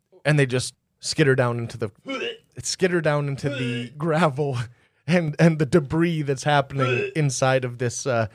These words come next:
Speaker 1: investigation site, unnoticed, unseen. And your hands, y-, another
Speaker 2: My hands
Speaker 1: gr-,
Speaker 2: are just
Speaker 1: another,
Speaker 2: gone?
Speaker 1: no, no, another, another pair of hands grows back, a little bit tanner looking than yours, with a couple of tattoos on
Speaker 2: Can
Speaker 1: them.
Speaker 2: one be Huey's hand?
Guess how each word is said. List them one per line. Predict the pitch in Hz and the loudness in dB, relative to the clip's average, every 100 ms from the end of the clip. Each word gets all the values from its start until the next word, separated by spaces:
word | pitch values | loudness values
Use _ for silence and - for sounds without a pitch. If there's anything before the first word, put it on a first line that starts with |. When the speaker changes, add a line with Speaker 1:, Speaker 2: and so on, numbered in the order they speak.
| _ _ _ _ _ | _ _ _ _ _
Speaker 1:
investigation | - 151 135 135 - 127 127 120 123 107 | -2 0 2 2 0 -2 -2 -2 -6 -6
site, | 117 107 98 - | -2 -2 -4 -2
unnoticed, | 147 131 113 107 - | 0 2 0 -2 -4
unseen. | 104 101 104 95 90 _ _ _ - | -6 -6 -6 -8 -10 _ _ _ -2
And | 151 | 2
your | 147 135 | 4 4
hands, | 143 127 117 - | 4 2 -2 -8
y-, | 104 87 | -14 -12
another | 123 131 127 | -8 -4 -2
Speaker 2:
My | - | 0
hands | 156 160 | -2 -2
Speaker 1:
gr-, | |
Speaker 2:
are | |
just | 165 175 | 0 2
Speaker 1:
another, | 180 | 2
Speaker 2:
gone? | 139 151 185 | 2 0 2
Speaker 1:
no, | 208 214 | 4 4
no, | 190 202 | 4 2
another, | 180 185 190 156 - | 2 4 2 2 0
another | 180 185 185 | 4 4 4
pair | 185 170 | 6 6
of | 165 | 6
hands | 156 156 | 2 0
grows | - 139 120 | 0 0 2
back, | 127 120 123 135 | 0 0 -2 -4
a | 123 | -2
little | 131 151 | 0 0
bit | 143 135 - | 0 -2 -2
tanner | 127 120 117 107 139 | -2 0 -2 -4 -6
looking | 135 123 117 | -6 -4 -2
than | 117 | 0
yours, | 117 120 - | 2 2 2
with | 117 | -2
a | |
couple | - 107 | -2 -2
of | 104 | -2
tattoos | 113 104 113 110 | -4 -4 -6 0
on | 110 | 4
Speaker 2:
Can | 160 | 4
Speaker 1:
them. | 147 120 | 4 2
Speaker 2:
one | 120 131 165 185 170 _ - | 4 2 0 -4 -6 _ -10
be | 131 147 | -2 0
Huey's | 123 143 135 117 | 0 0 2 2
hand? | - 120 92 76 - | 2 2 0 -2 -8